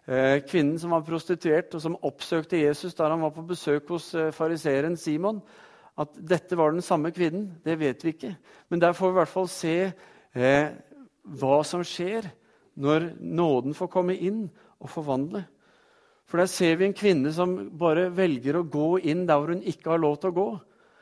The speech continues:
Og så kneler hun ned ved Jesu føtter og gråter og kysser føttene hans, og så begynner hun å vaske føttene hans med sine egne tårer. Og så tørker hun av føttene med sitt eget hår, står det,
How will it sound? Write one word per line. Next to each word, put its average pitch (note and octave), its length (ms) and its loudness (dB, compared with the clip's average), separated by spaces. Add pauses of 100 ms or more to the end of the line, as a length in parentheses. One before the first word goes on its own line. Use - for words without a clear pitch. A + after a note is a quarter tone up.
(420)
Og E3+ 80 -16
så F3+ 300 -6 (100)
kneler E3+ 540 4
hun F3+ 60 0
ned D#3 200 2
ved F3 220 2
Jesu D3+ 220 -4
føtter - 520 -6 (460)
og E3 120 -2
gråter E3 560 2
og F#3+ 80 -2
kysser F3+ 380 -4
føttene E3 380 -4
hans, F3 180 -4
og E3 60 -8
så E3 80 -6
begynner E3 260 -2
hun F#3 100 -2
å F3+ 40 -8
vaske - 400 -4
føttene D#3+ 300 -4
hans E3+ 160 -6
med F#3+ 100 -4
sine F3 280 2
egne E3+ 440 2
tårer. F#3 400 -2
Og - 340 -20
så E3+ 120 -8
tørker D3 560 -4
hun F#3+ 260 -2 (640)
av E3+ 320 4
føttene F3+ 540 -4
med D3 220 2
sitt F3 180 -4
eget F3 340 0
hår, G3 320 -2
står E3 240 -8
det, C#3+ 100 -10